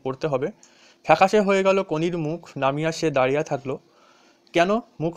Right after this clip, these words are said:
ফ্যাকাশে, মুখ নামিয়ে সে কিভাবে? তোর আসল লজ্জা জলে,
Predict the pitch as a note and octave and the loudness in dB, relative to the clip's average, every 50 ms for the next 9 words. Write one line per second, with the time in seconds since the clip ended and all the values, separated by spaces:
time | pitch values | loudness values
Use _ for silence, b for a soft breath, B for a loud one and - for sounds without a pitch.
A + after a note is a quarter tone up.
0 | - D#3+ C#3+ D3+ D3+ D#3 - D3+ G#3 - _ C#3 D3 E3+ F#3+ - _ - - _ | 0 0 2 2 2 0 0 -6 -8 -10 _ -6 -4 -4 -4 -6 _ -20 -20 _
1 | _ _ C#3 C#3 C#3+ D3+ D#3+ F3 F3+ - E3+ F3 E3+ - G#3 F#3+ D#3 C#3 B2 A2 | _ _ -2 -2 0 0 -2 -4 -4 -4 -6 -6 -4 -4 -4 -4 -2 -2 -2 -4
2 | G#2+ - - _ b b b b b b b b b b b b b b b b | -4 -10 -14 _ b b b b b b b b b b b b b b b b
3 | - G3 G3+ G3 - - D3 D#3 - F#3 F#3 F3+ D3+ C#3+ C#3+ C#3 C3+ E3 D#3+ C#3 | 2 4 4 6 8 6 6 6 4 0 0 4 4 4 4 4 2 0 0 2
4 | C#3 A#2+ A#2 A2+ G#2+ | 2 0 0 0 -6